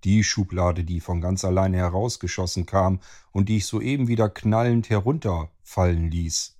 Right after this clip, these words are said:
in die Kommode zurück. Deren Griff nahm ich nun in die Hand,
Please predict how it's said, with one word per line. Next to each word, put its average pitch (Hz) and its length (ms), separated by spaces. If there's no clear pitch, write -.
in 120 260
die 101 140
Kommode 107 480
zurück. 82 440
Deren 139 280
Griff - 480
nahm 95 280
ich 120 180
nun 113 260
in 101 140
die 90 160
Hand, 92 480